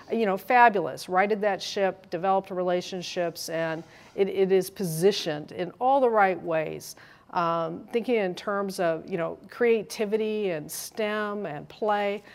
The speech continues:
Everybody's talking the right talk and walking that walk.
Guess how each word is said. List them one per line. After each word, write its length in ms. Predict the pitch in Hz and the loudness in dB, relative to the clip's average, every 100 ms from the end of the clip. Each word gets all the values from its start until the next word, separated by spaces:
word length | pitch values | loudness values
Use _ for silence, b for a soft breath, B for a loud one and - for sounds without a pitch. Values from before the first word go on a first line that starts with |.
| B B B - | B B B 4
Everybody's 500 | 254 294 254 254 226 | 6 6 4 2 0
talking 420 | - 208 202 226 | 2 2 2 0
the 80 | 202 | -4
right 320 | 185 175 175 | 0 -2 -2
talk 420 | - 254 262 254 - | -4 -2 -2 -4 -10
and 240 | 165 165 | -10 -8
walking 400 | 175 202 214 214 190 | -2 -2 -2 -4 -4
that 220 | 175 - | -4 -4
walk. 400 | 190 190 202 | -2 0 -2